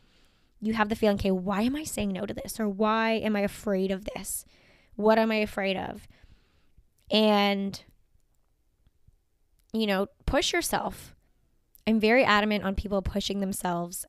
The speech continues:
out of their comfort zone because life is meant to be experienced.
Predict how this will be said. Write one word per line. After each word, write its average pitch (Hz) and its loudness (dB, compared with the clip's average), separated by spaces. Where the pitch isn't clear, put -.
out 180 2
of 175 -6
their 185 -4
comfort 185 -8
zone 185 -8
because 190 -2
life 226 4
is 339 2
meant 240 0
to 240 0
be 226 4
experienced. - -6